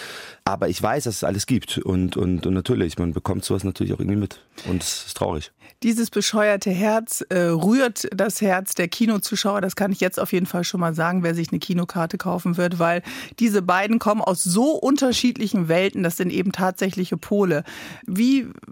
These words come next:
Speaker 2: nehmen die denn miteinander, äh, Kontakt auf? Weil Lenny sitzt da ja erstmal ziemlich, äh, fremd wie so ein Alien in dieser, äh, Dreizimmerwohnung, ja? Wie berühren die sich?
Speaker 1: Ja, ich glaub, das liegt daran, dass, dass Lenny ihn, den Jungen so ganz anders a-,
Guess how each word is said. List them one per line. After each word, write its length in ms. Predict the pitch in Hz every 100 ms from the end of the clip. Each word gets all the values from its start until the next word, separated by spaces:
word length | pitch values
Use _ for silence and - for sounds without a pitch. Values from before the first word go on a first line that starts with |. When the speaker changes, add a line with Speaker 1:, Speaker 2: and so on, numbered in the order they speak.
| -
Speaker 2:
nehmen 280 | - 233 254
die 100 | 226
denn 140 | 214
miteinander, 760 | 214 208 208 208 208 196 190 -
äh, 40 |
Kontakt 500 | 190 190 - 254 -
auf? 200 | - 165 170
Weil 100 | 175
Lenny 240 | 196 214
sitzt 260 | 185 - -
da 60 |
ja 140 | 180 175
erstmal 400 | 175 180 190 190
ziemlich, 540 | - 202 202 180 185
äh, 80 | 190
fremd 360 | - 196 196 202
wie 100 | 196
so 80 | 190
ein 100 | -
Alien 420 | 196 233 202 165
in 120 | - 165
dieser, 500 | 175 170 160 165 -
äh, 220 | 185 175
Dreizimmerwohnung, 1040 | 190 - 170 180 - 185 170 165 170 -
ja? 180 | - - - - -
Wie 100 | 240
berühren 460 | 233 233 262 240 214
die 120 | 160
sich? 380 | 156 - - - - -
Speaker 1:
Ja, 240 | 135 147
ich 80 | 123
glaub, 160 | 117 -
das 180 | 113 -
liegt 120 | 117
daran, 260 | 120 147 123
dass, 160 | 117
dass 200 | 117 110
Lenny 320 | 110 131 139
ihn, 380 | 131 127 127 117 -
den 140 | 113
Jungen 200 | 117 131
so 100 | 110
ganz 240 | 117 131 -
anders 280 | 117 113
a-, 220 | - -